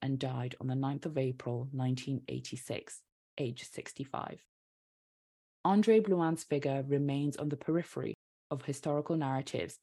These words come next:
that privileges the founding Pan-African fathers of African independence,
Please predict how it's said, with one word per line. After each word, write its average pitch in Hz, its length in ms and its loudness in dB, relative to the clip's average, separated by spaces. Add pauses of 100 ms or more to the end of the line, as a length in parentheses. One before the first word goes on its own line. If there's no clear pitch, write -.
(180)
that - 180 -2
privileges 170 680 0
the 131 200 -2
founding 147 420 0
Pan-African 147 720 -4
fathers 123 580 -2 (280)
of 147 140 0
African 131 380 -2
independence, 131 800 -4